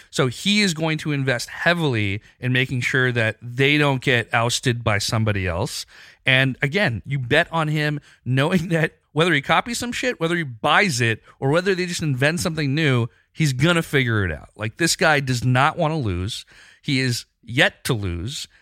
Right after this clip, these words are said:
And it doesn't matter what people throw at him. You're throwing the kitchen sink. You're putting this guy in front of, like,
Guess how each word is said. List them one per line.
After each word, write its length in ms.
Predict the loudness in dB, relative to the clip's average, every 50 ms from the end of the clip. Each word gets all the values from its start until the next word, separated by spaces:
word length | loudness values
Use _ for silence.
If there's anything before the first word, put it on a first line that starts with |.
| _ _ 0
And 100 | 0 2
it 60 | 2
doesn't 260 | 2 2 2 2 2
matter 280 | 2 2 2 2 2 0
what 400 | 0 -2 0 0 0 0 0 -2
people 260 | -4 -4 -2 -4 -6
throw 260 | -4 -2 0 0 2
at 60 | 2 0
him. 140 | -2 -2
You're 80 | -4 -6
throwing 300 | -4 -2 -2 0 0 -2
the 60 | -2
kitchen 360 | -4 -4 -4 -4 -2 -2 -2
sink. 320 | -2 0 2 2 2 0 -2 -8 -14 -6 -4
You're 80 | -4
putting 280 | -2 -2 -2 -2 -2 -2
this 160 | -2 -2 -2
guy 340 | 0 2 2 4 4 4 2 0 -4
in 140 | -4 -4 -2
front 220 | 0 0 -2 0
of, 100 | -2 -2
like, 240 | 0 2 2 0 0